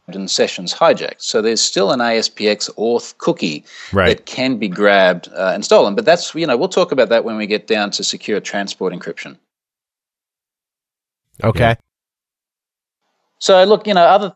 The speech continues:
Speaker 1: other things that fall into broken authentication session management, things like, uh, maximizing password strength. Now, this is obviously not a, a, a dot net objective. It's just a, a good common practice. Um,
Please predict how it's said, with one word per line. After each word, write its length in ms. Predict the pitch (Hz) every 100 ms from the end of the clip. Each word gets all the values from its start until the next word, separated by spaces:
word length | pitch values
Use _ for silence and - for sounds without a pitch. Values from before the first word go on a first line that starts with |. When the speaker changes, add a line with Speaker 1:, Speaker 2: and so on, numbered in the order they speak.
| _
Speaker 1:
other 160 | 180 196
things 360 | 196 180 156
that 220 | 147 -
fall 320 | - 160 160 156
into 220 | 147 139
broken 400 | 127 135 139 139
authentication 680 | 127 - 127 - 127 120 123
session 400 | - 127 - 120
management, 420 | 120 123 123 127
things 320 | - 185 160
like, 340 | 151 147 135 -
uh, 120 | 127
maximizing 680 | 123 135 143 - 135 131 123
password 340 | 143 143 - 110
strength. 440 | - 95 78 -
Now, 120 | 110
this 200 | 110 123
is 180 | 110 92 - 107
obviously 340 | 120 123 120
not 160 | 110 107
a, 260 | 101 95
a, 80 | 92 -
a 60 | 98
dot 200 | 123 104
net 180 | 117 170
objective. 500 | - 101 - 131 120
It's 100 | -
just 260 | 123 -
a, 140 | 117 110
a 80 |
good 340 | 104 117 110 _
common 260 | 131 127 117
practice. 580 | 135 - 110 - - -
Um, 480 | 98 98 98 95